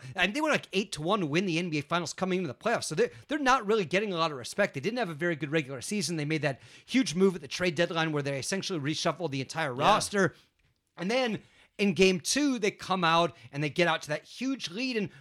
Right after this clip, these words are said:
Speaker 1: really they hold on. It appears, though, that if LeBron doesn't play the A game,
Speaker 2: Right.
Speaker 1: they, they can't win.
Speaker 2: Right.
Speaker 1: And that's a long road,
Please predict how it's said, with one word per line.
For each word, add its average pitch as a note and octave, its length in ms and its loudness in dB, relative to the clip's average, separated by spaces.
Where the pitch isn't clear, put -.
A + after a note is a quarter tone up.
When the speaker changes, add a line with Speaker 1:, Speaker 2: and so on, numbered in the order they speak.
Speaker 1:
really F#4 240 4
they C4+ 120 2
hold A#3 580 0
on. B3 240 4
It C#4+ 180 4
appears, D#4 640 0
though, D#3+ 360 2
that G#3+ 220 0
if F#3 80 -4
LeBron F#3 640 0
doesn't G#3 380 -2
play E3+ 320 0
the C3 200 -10
A F3+ 320 2
game, C#3+ 640 0
Speaker 2:
Right. G#2 340 0
Speaker 1:
they, G#3 260 0
they C#3 220 2
can't - 480 -6
win. E3 460 -4
Speaker 2:
Right. F#2+ 240 -6
Speaker 1:
And F#3+ 180 2
that's C#4 360 4
a D#3+ 80 0
long G3 640 2
road, F#3+ 380 6